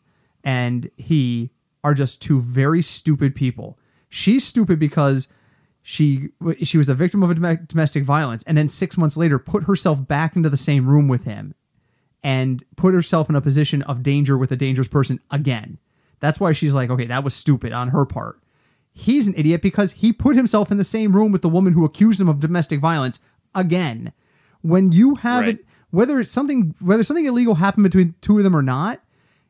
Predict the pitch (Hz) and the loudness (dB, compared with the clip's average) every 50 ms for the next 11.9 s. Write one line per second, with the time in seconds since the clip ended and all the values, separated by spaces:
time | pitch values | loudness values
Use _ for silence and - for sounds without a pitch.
0 | _ - 160 165 180 147 147 202 226 226 196 - 208 220 208 170 147 208 208 202 | _ 0 2 2 4 4 4 2 2 2 2 2 2 2 2 0 -2 -2 -2 0
1 | 202 202 - 196 156 175 170 - - 175 165 - - 151 147 156 151 151 - - | -2 -2 -2 -2 -2 -2 -2 0 0 0 0 0 0 -2 0 0 0 0 -2 -4
2 | - 196 - - - 180 170 151 - 151 147 180 196 185 151 127 123 123 - - | -6 -6 -6 -2 0 0 0 0 -2 -2 -2 0 0 0 0 0 -2 -2 -2 -4
3 | 156 147 - 165 156 147 - - 190 180 156 160 165 180 170 - 180 165 160 147 | -4 -2 -2 0 -2 -2 -2 -2 0 2 2 4 4 2 0 0 0 0 0 0
4 | 139 165 151 147 143 139 131 - - 170 165 160 151 143 135 131 127 147 156 180 | 0 0 0 2 2 0 -2 -2 -2 -2 0 0 0 2 2 0 0 0 0 0
5 | 196 185 175 131 131 - - 147 139 135 135 139 147 147 135 135 127 - - - | 0 0 0 -2 -2 -4 -2 0 2 2 4 4 2 2 2 0 -2 -4 -2 -2
6 | 202 208 - - 147 127 117 120 113 113 107 _ _ _ _ _ _ _ _ _ | -2 -2 -2 -2 -4 -4 -4 -6 -8 -8 -10 _ _ _ _ _ _ _ _ _
7 | _ - 151 139 147 156 156 143 151 143 127 127 123 127 123 135 147 147 143 139 | _ -10 -4 0 2 4 4 4 2 0 0 -2 -6 -4 -2 0 2 2 4 4
8 | 135 127 127 127 - 135 127 127 123 120 - 139 131 123 117 - - - 131 117 | 2 0 0 -2 -2 -2 -2 -2 -2 -2 -2 -2 -2 -2 -4 -6 -6 -8 -8 -6
9 | - 120 117 143 127 120 - 104 98 - _ _ _ _ _ _ - - 143 135 | -6 -6 -4 -4 -4 -4 -6 -10 -16 -16 _ _ _ _ _ _ -4 -2 0 0
10 | 139 131 131 127 123 123 117 135 123 113 120 123 123 127 131 117 127 123 117 - | 2 0 0 0 0 -2 -2 -2 -4 -2 -2 -2 0 -2 0 0 -2 -2 -2 -4
11 | 123 120 120 117 120 120 117 117 117 113 123 120 113 113 110 107 107 - | -6 -6 -6 -6 -6 -6 -6 -6 -6 -6 -8 -10 -10 -10 -12 -14 -14 -16